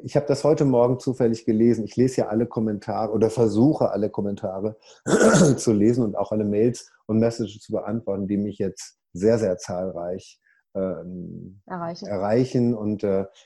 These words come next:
Speaker 1: ich, äh, entschuldige mich jetzt schon mal, wenn ich nicht alle immer beantworten kann, aber ich versuche wirklich viele zu beantworten. Aber es sind inzwischen über zweitausend,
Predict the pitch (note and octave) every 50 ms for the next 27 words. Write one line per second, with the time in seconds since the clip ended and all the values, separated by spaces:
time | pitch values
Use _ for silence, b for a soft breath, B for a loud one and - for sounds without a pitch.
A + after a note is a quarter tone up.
0 | b b - G2+ G2 - - G#2+ G2+ G2 F#2+ F#2 F#2 - - A2 A2 A2 A#2 G#2+
1 | G2+ F2+ - A2 - - A#2 A2 G#2 G2 G2 G2+ F#2 - G#2 F#2+ - _ _ _
2 | - B2 C#3 C3+ A#2+ F#2 F2 F2 F#2 F#2 F2 F2 F2+ - - E2+ E2+ F2 - F2+
3 | F2+ F2+ - G#2+ A2 - G2+ G#2 G#2 G2+ G2+ G2 - G#2 G2+ F#2 G#2 A#2+ A#2 -
4 | - F#2+ - - F#2+ - - - B2+ A#2+ G2+ - - - F2+ F#2 F2 - - F2+
5 | F2+ - - G2 G2 G2 F#2 G2+ G#2 - - A2+ G#2+ G#2 F#2+ - - G2+ G#2+ G2
6 | G2 G2+ G2 - - - F#2+ F#2 - - G2 G#2 G#2+ G2 G2 F2+ _